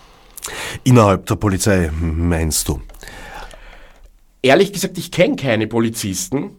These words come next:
Speaker 2: Ja, ich kenn zwar viele Leute aus verschiedensten Berufen, Installateure, Tapezierer in Prag, also viele Freunde in Prag von mir, die tapezieren Möbeln und Türen und so weiter, aber ich kenne eigentlich keine Polizisten, was ich auf eine Art,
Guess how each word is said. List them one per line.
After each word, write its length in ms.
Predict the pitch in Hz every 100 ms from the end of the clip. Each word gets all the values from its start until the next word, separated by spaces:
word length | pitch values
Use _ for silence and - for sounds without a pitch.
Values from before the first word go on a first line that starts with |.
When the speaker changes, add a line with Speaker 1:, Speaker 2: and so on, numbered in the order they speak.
| _ _
Speaker 2:
Ja, 180 | 107 123
ich 160 | 131 -
kenn 260 | 139 131
zwar 520 | 143 123 123 123 123 120
viele 560 | - 143 156 156 143
Leute 480 | 127 107 131 131 123
aus 100 | 117
verschiedensten 800 | - 117 - 156 190 170 175 156
Berufen, 560 | 147 131 143 165 165 156
Installateure, 960 | 143 - 131 131 135 120 147 147 147
Tapezierer 600 | 135 - 131 - 139 131
in 140 | 120 113
Prag, 340 | 92 117 135
also 240 | 113 98 98
viele 260 | 120 120
Freunde 520 | 120 95 107 110 110 110
in 120 | 107
Prag 260 | 90 101
von 180 | - 107
mir, 180 | 107 104
die 300 | 98 92 90
tapezieren 560 | 90 - 78 113 104 107
Möbeln 420 | 135 147 135 117
und 120 | 107
Türen 200 | 147 143
und 100 | 135
so 120 | 131
weiter, 280 | 120 117 113 - - - - -
aber 180 | 120 135
ich 140 | -
kenne 300 | 120 131 165
eigentlich 380 | 139 156 165 -
keine 320 | 131 127 185
Polizisten, 800 | 180 175 175 - 104 - 98 87
was 180 | 98 107
ich 180 | 104 104
auf 140 | 95
eine 240 | 87 107
Art, 340 | 107 113 -